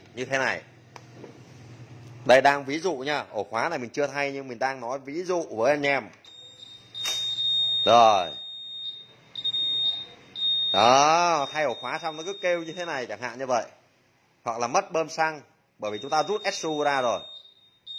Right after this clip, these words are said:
Được chưa? À, ok.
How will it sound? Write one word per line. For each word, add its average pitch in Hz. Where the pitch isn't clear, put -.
Được 92
chưa? 113
À, 107
ok. 107